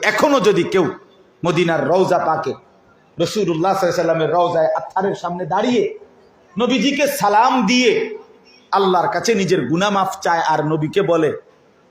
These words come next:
"বন্ধু আমার, ইয়া রাসূলুল্লাহ, আপনি কোন না আমার লাগে কোন,"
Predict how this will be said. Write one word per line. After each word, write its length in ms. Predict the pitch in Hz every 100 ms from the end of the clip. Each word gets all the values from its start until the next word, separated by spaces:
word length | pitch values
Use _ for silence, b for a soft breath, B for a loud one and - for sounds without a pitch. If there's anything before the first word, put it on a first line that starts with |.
| _ _ _ -
"বন্ধু 300 | 156 147 180
আমার, 260 | 151 147 117 - - _ _
ইয়া 220 | 202 240
রাসূলুল্লাহ, 540 | 240 233 311 254 208 196
আপনি 300 | 208 240 247
কোন 220 | 208 226
না 80 | 185
আমার 180 | 165 156
লাগে 220 | 151 143
কোন," 240 | - 123